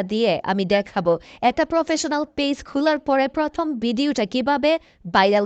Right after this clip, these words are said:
করতে হয়, পেজে কিভাবে ফলোয়ার্স বেশি বেশি পাবেন, এরকম একটা টেকনিকও আজকের ভিডিওতে শিখাই দেব আর কি। তো আসেন মূল ভিডিওতে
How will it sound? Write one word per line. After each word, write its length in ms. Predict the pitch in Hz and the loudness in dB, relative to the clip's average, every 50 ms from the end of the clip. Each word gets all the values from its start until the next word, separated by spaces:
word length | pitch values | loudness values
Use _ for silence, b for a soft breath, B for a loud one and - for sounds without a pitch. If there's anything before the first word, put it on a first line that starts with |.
| - - | 0 -2
করতে 220 | 277 269 - 277 269 247 | -4 -2 -2 -2 0 2
হয়, 160 | 220 185 175 175 - | 2 0 0 0 -2
পেজে 260 | 294 302 302 262 294 - - | -2 -2 0 -2 -2 -2 -4
কিভাবে 300 | 277 240 285 277 285 311 302 - | -2 -2 -2 0 0 -2 -2 0
ফলোয়ার্স 380 | - 214 202 196 226 247 240 220 208 254 | -2 0 2 2 2 2 0 0 -2 -2
বেশি 180 | 254 240 - 240 185 190 | -2 -2 -2 -2 -2 -2
বেশি 220 | 190 - - 226 214 - - | -4 -4 -4 -6 -6 -4 -2
পাবেন, 340 | - 247 240 220 277 254 208 170 156 B B B 214 | -2 -2 0 0 0 0 0 -2 -6 B B B 0
এরকম 220 | 202 208 - 269 285 | 0 0 0 -2 -4
একটা 140 | 277 - 269 269 - 294 | -2 -2 -4 -4 -2 -2
টেকনিকও 420 | 277 277 277 - 285 294 - 277 233 | -4 -2 -2 -4 -6 -2 0 0 -2
আজকের 240 | 208 - - 254 240 196 208 | -2 -2 -4 -4 -2 -2 -2
ভিডিওতে 360 | 220 190 247 254 233 - 247 233 | -2 0 0 0 0 -2 -4 -2
শিখাই 320 | - 277 240 - - 165 185 180 | -4 -6 -6 -6 -4 -4 -2 0
দেব 140 | 190 185 165 175 165 - B B B B B B 202 | 0 0 2 0 0 -2 B B B B B B 0
আর 60 | 196 180 - | 0 0 0
কি। 80 | 202 - _ - | -4 -6 _ 0
তো 40 | 254 247 | 0 0
আসেন 200 | 269 - 320 294 277 262 | 2 2 0 2 2 2
মূল 120 | 262 247 208 190 | 2 2 0 0
ভিডিওতে 360 | 208 202 233 247 240 - 220 | 0 2 2 0 0 0 -2